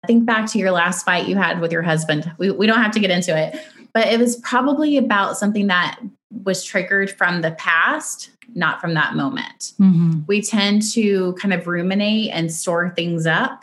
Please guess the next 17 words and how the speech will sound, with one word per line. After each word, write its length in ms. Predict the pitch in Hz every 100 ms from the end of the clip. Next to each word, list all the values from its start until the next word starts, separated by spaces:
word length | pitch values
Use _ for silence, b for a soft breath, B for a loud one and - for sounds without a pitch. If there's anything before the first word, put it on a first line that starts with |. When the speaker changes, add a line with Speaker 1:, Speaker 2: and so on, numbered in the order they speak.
| - _ _ _ _ _ _ _ _ 170
Speaker 1:
And 180 | 185
then 140 | 180 180
when 140 | 175
conflict 480 | - 180 175 180 165
happens, 480 | 170 160 180 180 175
it 140 | 156
all 280 | 156 151 156
spills 440 | 156 - 147 147
out. 460 | 151 104 - - -
Speaker 2:
Mm-hmm. 360 | 208 196 151 190
Speaker 1:
Even 400 | 285 294 277 269
think 140 | 240
about 200 | 240 220
it 80 | 190
with 100 | 208
your 120 | 170
kids. 760 | - 226 190 - 180 - -